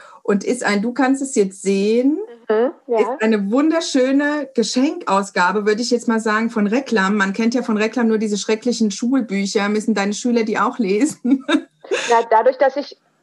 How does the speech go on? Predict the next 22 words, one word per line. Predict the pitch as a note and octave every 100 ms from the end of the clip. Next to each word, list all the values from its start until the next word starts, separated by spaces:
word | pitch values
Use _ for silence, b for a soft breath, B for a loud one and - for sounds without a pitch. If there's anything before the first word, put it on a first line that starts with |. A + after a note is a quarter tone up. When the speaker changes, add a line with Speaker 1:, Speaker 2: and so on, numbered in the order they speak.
| _
Speaker 2:
nee, | A3 G#3 E3+ -
also | G#3 A3
in | A3+
meiner, | A3 B3+ - -
in | A3
meiner | G#3+ G#3+ A#3
Schul-, | A3+ A#3+ A#3 A#3 A3+ A3+ A3
Schule | G3+ A#3+ A3
kommt | - G3 G3+
das | -
nicht | G3 -
so | -
weit. | F#3 F3+
Ich | G3 -
bin | G#3+
nicht | A#3 G#3
am |
Gymnasium | G#3+ G3 F3 F3+ G3
aktuell, | G3+ - - - F#3
insofern. | F#3+ G3 G3+
Speaker 1:
Ah, | A3 G3
okay. | F#3+ F3+ F3+